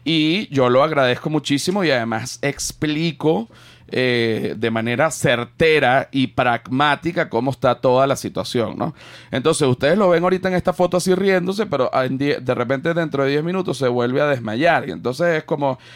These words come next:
estamos en ese peo hasta que, eh, lo, bueno, sencillamente lo nivelen. Entonces, voy a poner acá una nota de voz que me mandó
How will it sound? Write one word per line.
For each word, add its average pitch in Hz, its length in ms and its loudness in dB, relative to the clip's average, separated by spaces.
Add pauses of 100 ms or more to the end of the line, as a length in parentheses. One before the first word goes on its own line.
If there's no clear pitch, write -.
(160)
estamos 156 380 2
en 135 100 0
ese 135 220 0
peo 151 360 2
hasta 143 440 2
que, 143 380 0 (800)
eh, 127 360 -2
lo, 104 580 0
bueno, 127 360 -2 (340)
sencillamente 120 800 -2
lo 135 320 2
nivelen. 113 560 -2
Entonces, 107 340 -2
voy 127 160 2
a 180 80 0
poner 170 240 0
acá 175 300 2
una 165 200 -2
nota 165 220 -2
de 143 60 4
voz 139 180 2
que 170 100 -4
me 147 120 -4
mandó 127 420 0